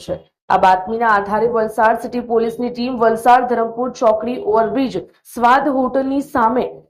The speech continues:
નેશનલ હાઈવે નંબર અડતાલીસ સુરત તરફ જવાના માર્ગ પર વોચ ગોઠવી હતી. બાતમીવાળી કિયા સેલ્ટોસ કાર નંબર જી જે પંદર સી ક્યુ ચોત્રીસ એકાવન આવતા જોતા પોલીસે તાત્કાલિક હાઈવે પર નાકાબંધી કરી ટ્રાફિક જામ કરી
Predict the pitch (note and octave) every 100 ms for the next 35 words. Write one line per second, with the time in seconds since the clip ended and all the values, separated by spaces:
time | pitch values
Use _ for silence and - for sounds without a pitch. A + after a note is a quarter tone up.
0 | A3+ B3 C4 D#4+ D#4 C#4 C4+ C4+ C4 C4+
1 | B3+ A3+ A#3+ A#3 B3 - A#3+ C4+ C4+ B3
2 | B3+ A3+ A3+ A3 A3+ A3 G3 A#3+ B3 A3+
3 | A#3 G#3+ A3+ B3 B3+ G#3+ A3 A3 G#3+ F#3
4 | F#3 - - _ _ G3+ G3 G3 A#3 A#3+
5 | G#3+ A3+ - A3 A#3 B3+ - A3 A3 A#3+
6 | B3 A3+ G#3+ G#3+ A3+ G#3+ A3 G3 G3+ G3
7 | B3 A3 G#3+ A3 B3 B3 G#3+ - B3 C#4
8 | - _ - A#3 A#3 C4 - A#3+ - B3
9 | B3+ B3+ G#3+ G#3+ G#3+ A3+ A#3+ A#3 A3+ G#3+
10 | B3 - _ - A#3+ C4 D4+ C#4+ A3+ A3
11 | B3+ C4 - A3 G#3 A3 C4 B3+ C4 G#3+
12 | G#3 A#3+ A#3 A3+ A#3 A#3+ A3+ A#3 A#3+ G#3+
13 | A3 C4 A3+ A#3+ A#3+ A#3+ B3